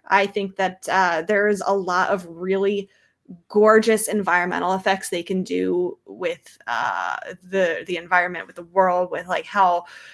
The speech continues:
the plants are gonna look, how the, you know, just this wildlife, the, the realism around these little cartoony creatures. I'm very excited to see how beautiful the game is.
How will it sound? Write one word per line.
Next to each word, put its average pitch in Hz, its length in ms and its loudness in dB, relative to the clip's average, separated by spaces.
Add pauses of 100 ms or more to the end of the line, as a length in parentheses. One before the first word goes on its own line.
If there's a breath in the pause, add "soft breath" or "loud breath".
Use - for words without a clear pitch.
(160 loud breath)
the 185 140 -8
plants 240 500 6
are 226 100 6
gonna 214 200 6
look, 214 220 6
how 175 480 2
the, 165 300 -4
you 185 100 -6
know, 160 160 -8
just - 220 -10
this - 240 -10 (160)
wildlife, 196 680 6
the, 147 440 -4 (140)
the 185 180 -2
realism 220 840 6
around 190 520 2
these 185 200 -2
little 180 220 -2
cartoony 185 720 -4
creatures. 220 720 0 (460 loud breath)
I'm 233 220 8
very 220 240 6
excited 180 380 -2
to - 80 -16
see - 480 -8
how 165 280 -6
beautiful - 560 -10
the - 120 -12
game - 260 -16
is. - 380 -14